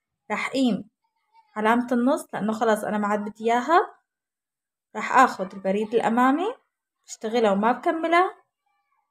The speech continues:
بنتقل للبريد الخلفي اللي بعدها كمان بشتغلها وما بكملها، بنتقل للبريد الأمامي اللي بعدها كمان بشتغلها ما بكملها وبسحبهم سحبة واحدة. شايفين؟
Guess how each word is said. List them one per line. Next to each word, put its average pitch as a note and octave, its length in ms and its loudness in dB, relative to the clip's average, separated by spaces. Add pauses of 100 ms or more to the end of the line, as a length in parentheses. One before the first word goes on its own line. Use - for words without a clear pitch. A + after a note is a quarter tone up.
(460)
بنتقل G#3+ 300 0
للبريد A3 500 2
الخلفي C#4+ 320 -2
اللي C4+ 140 -2
بعدها C4 300 2
كمان A3+ 380 0
بشتغلها D4 580 -2
وما G3 220 2
بكملها، E4+ 540 0 (840)
بنتقل G#3 320 -2
للبريد G#3+ 500 0
الأمامي D4+ 400 2
اللي D4+ 120 -4
بعدها D#4 420 -2 (160)
كمان A3 360 -2
بشتغلها A#3+ 800 -4 (420)
ما G3+ 100 -2
بكملها B3 720 -2 (280)
وبسحبهم A3 840 -2 (260)
سحبة - 280 -10
واحدة. - 320 -14 (720)
شايفين؟ A3+ 680 -2